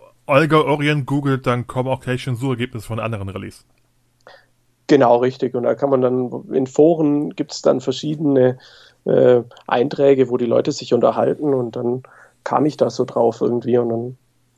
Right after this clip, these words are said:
Speaker 2: hab ich gedacht, "Mensch, das klingt doch richtig cool, das Auto kann man sogar behalten, muss man nicht verkaufen." Ideal, das, das lässt das Schwabenherz höher schlagen.
Speaker 1: <laughs>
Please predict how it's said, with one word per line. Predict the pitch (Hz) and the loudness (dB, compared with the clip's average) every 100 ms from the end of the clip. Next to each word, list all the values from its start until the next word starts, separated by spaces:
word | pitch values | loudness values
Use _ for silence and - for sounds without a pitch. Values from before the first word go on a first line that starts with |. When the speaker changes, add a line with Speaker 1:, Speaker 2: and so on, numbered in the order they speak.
| _ _ _ - | _ _ _ -8
Speaker 2:
hab | |
ich | 127 | -6
gedacht, | - 131 131 131 | -2 0 0 0
"Mensch, | 127 - | -2 -2
das | 131 | -4
klingt | - 127 | 0 2
doch | 123 - | 2 0
richtig | 151 - - - | -2 -2 -4 4
cool, | 139 | 4
das | 147 131 | 4 4
Auto | 123 135 | 2 2
kann | 131 | 0
man | 123 | 0
sogar | 110 123 113 | 0 2 4
behalten, | 113 120 165 139 | 4 4 2 -4
muss | 135 131 | -8 -4
man | 131 | -2
nicht | 139 - | -2 -4
verkaufen." | 147 - 147 196 185 151 _ - - - _ _ _ _ _ _ _ _ - | -6 0 0 0 -4 -10 _ -20 -20 -20 _ _ _ _ _ _ _ _ -12
Ideal, | 123 123 117 135 131 - | -4 -2 2 0 -2 -16
das, | 123 _ _ - | -18 _ _ -12
das | 104 - | -12 -4
lässt | 127 135 - | 2 2 4
das | 139 135 - | 0 0 -14
Schwabenherz | - 135 120 156 139 131 - | -10 0 2 2 2 0 0
höher | 135 147 | 0 0
schlagen. | 135 127 113 120 - - | 0 -2 -2 -2 -6 -4
Speaker 1:
<laughs> | 185 | -4